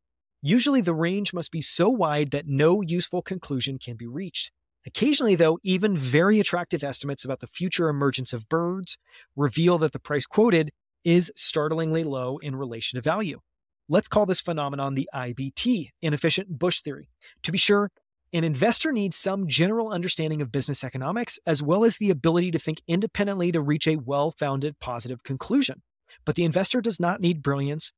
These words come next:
nor blinding insights. And I think this line gets exactly to the perspective that Warren and Charlie have that, you know, in-, investing does not require brilliance. It requires extreme rationality, uh, you know, not, uh,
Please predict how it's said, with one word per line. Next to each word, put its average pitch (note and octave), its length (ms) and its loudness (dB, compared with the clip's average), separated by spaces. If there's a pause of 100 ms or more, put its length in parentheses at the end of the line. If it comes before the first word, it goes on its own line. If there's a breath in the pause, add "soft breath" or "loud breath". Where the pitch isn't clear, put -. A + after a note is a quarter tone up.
(200)
nor C3+ 240 -2
blinding B2 580 -8
insights. E3 720 0
And C#3 100 -4
I B2+ 40 -2
think D3+ 160 -2
this E3+ 200 0
line E3+ 380 0
gets D#3 220 0
exactly D#3 500 0
to D3 320 0 (400)
the - 60 -6
perspective D#3 440 -4
that D3+ 160 -4
Warren C#3+ 240 -2
and C#3 80 -4
Charlie C#3 240 -4
have D3+ 300 -2
that, C#3+ 180 -4
you C#3 180 -10
know, A#2+ 140 -8 (540)
in-, E3 200 -2
investing E3 580 0
does C3+ 180 -2
not D3+ 300 -2
require C3 360 -2
brilliance. - 480 -8
It E3 160 -6
requires C3+ 560 -4
extreme D3+ 720 -2
rationality, D3+ 800 0 (540 soft breath)
uh, C3+ 240 0
you D3+ 120 -4
know, B2 200 -4
not, C3+ 500 -6
uh, C#3+ 300 -10